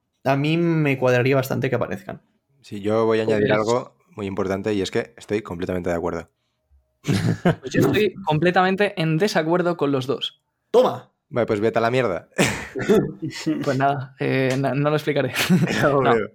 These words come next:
Speaker 3: eh, creo que, o sea, para empezar, lo del C P cero es totalmente cierto. En plan, si están aquí, eh, pues lo lógico es que hagan algo. Pero estaba pensando que realmente, si nos ponemos a mirar hacia atrás, en Whole Cake, Stussy tampoco participó prácticamente,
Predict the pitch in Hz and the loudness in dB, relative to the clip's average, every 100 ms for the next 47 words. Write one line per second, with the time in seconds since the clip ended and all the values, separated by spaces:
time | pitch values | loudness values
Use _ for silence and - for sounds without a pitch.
0 | _ - 139 139 139 135 - 165 185 196 | _ -4 0 2 2 0 -6 0 2 4
1 | 214 190 170 - _ _ - 151 139 147 | 4 4 2 -4 _ _ -2 0 2 2
2 | 143 135 170 226 262 - 143 139 135 165 | 0 2 2 2 0 -4 0 2 0 0
3 | 180 196 214 151 151 165 170 170 165 180 | -2 0 2 0 0 -2 0 0 0 2
4 | 185 180 208 151 127 123 127 127 147 151 | 0 0 -4 -2 0 0 0 -4 0 0
5 | 151 170 - - _ _ _ 117 123 120 | 0 -2 -2 -8 _ _ _ -2 0 0
6 | 123 120 - - _ 135 131 143 160 151 | -2 -4 -4 -10 _ -2 0 0 -2 -4
7 | 160 143 127 143 147 - - _ _ - | -2 0 0 0 -2 -4 -12 _ _ -2
8 | 131 135 160 190 185 202 170 143 139 156 | 0 2 2 2 0 2 0 2 2 2
9 | 175 180 190 139 131 131 131 151 165 160 | 0 -2 -2 -2 -2 -2 0 0 0 0
10 | 156 151 151 156 160 - - _ 135 135 | 0 0 0 2 0 -4 -18 _ -10 -4
11 | 147 151 151 165 135 - _ _ 131 - | 0 0 2 2 0 -6 _ _ -8 -6
12 | - 175 - 117 _ 123 123 117 131 135 | -2 -2 -2 -6 _ -6 -6 -4 -4 0
13 | 147 151 139 139 131 131 131 143 - 123 | 0 0 -2 -4 -8 -6 -2 -2 -2 -8
14 | 131 135 147 147 156 | -6 -2 0 0 -2